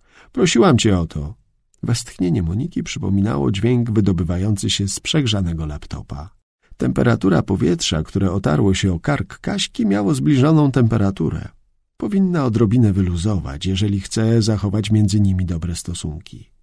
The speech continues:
"Zapomniałam". "Trudno, najem się tym", złapała jabłko. "Witaminy są dobre". Ugryzła kawałek, a twarda skórka zahaczyła o dziąsło. Na miąższu pojawił się krwisty zaciek.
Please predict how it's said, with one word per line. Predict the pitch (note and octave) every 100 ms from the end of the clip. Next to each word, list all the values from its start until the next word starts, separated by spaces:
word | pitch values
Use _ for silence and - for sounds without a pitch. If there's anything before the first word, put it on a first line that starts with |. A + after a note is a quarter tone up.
| _ _ _ _ _ _ _ _ _ -
"Zapomniałam". | F2 F#2+ A#2 A#2 A2+ A2 C2 A1+ C2 F2 _ _ _ _ _ _ _ _
"Trudno, | - A3+ - A2+ E2+ - -
najem | A2 A#2+ B2 B2
się | C3
tym", | B2+ D3 A#2 G#2 - _
złapała | A2 G2+ D#3 E2 D#2+ E2+
jabłko. | D#2 D#2 G#2 - - - -
"Witaminy | B2 D3+ F#3+ F#3+ F#3+
są | E3 - D#3
dobre". | F#3+ F#3 - - - - _ _ _ _ _ _ _
Ugryzła | A2 G2 G2+ F2 D#2+
kawałek, | D#2+ D2+ G#2+ C3
a | G2
twarda | - B2 A2 F2+
skórka | - - F#3 - D#3
zahaczyła | C#3+ D#3 - - F2 D#2+
o | G2+
dziąsło. | F2+ D2+ D2+ - - C2+ - _ -
Na | F2+
miąższu | F2+ G#2+ A#2 A#2 - -
pojawił | D3 A#2+ G#2+ G2+ G#2+
się | A#2
krwisty | G#2+ - F2 - - F#2
zaciek. | D#2+ D2+ - - _